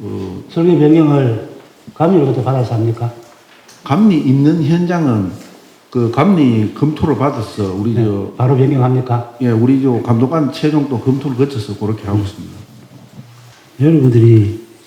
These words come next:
Speaker 2: 내가 이 업무 보고서를, 검토 업무 보고서를 내라 하니까 그 업무 보고서 자체를 모릅니까? 이거 가지고 조금 전에 왔어요, 업무 보고서. 여러분들이 내 남부 서-, 서-, 저, 저, 저 사업소에서 업무 보고서를 내라 할 때는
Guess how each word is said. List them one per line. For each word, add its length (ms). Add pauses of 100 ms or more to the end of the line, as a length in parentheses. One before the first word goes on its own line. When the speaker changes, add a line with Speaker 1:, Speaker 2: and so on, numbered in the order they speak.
(440)
Speaker 2:
내가 220
이 180
업무 280
보고서를, 580 (300)
검토 420
업무 220
보고서를 440
내라 260
하니까 520 (920)
그 80
업무 420
보고서 360
자체를 380
모릅니까? 640 (120)
이거 200
가지고 320
조금 260
전에 140
왔어요, 360
업무 200
보고서. 500 (540)
여러분들이 680 (2000)
내 140
남부 280
서-, 180
서-, 140
저, 200
저, 460
저 120
사업소에서 440
업무 380
보고서를 380
내라 220
할 140
때는 180